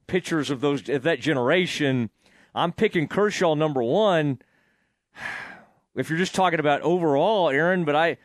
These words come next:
if you're, when you have to put the playoffs, and you certainly have to put the playoffs in, you gotta have Scherzer and Verlander probably both ahead of Kershaw. Aaron, look up Kershaw's real quick, if you don't mind. Um,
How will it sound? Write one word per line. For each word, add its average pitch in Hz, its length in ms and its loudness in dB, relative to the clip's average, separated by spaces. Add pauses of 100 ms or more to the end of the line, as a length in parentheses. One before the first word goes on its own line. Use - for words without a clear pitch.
(360)
if 131 160 -6
you're, 147 160 -2
when 156 160 -2
you 160 140 2
have 160 200 2
to 160 100 -6
put 165 200 -4
the - 80 -20
playoffs, 180 420 0
and 151 80 -4
you 131 60 -4
certainly 165 460 0
have 139 120 0
to - 80 -20
put - 160 -10
the - 60 -12
playoffs 165 420 0
in, 139 280 0 (380)
you 120 140 -10
gotta 175 260 2
have 156 300 2
Scherzer 175 880 0
and 117 260 -4
Verlander 147 840 2
probably 160 360 0
both 147 520 0
ahead 127 480 0
of 143 280 0 (340)
Kershaw. 127 680 -2 (220)
Aaron, 196 220 2
look 247 160 0
up - 160 0
Kershaw's 151 600 0
real 139 120 0
quick, 143 280 -2
if - 120 -10
you 139 40 -2
don't 139 160 -2
mind. 131 460 0 (380)
Um, 131 540 0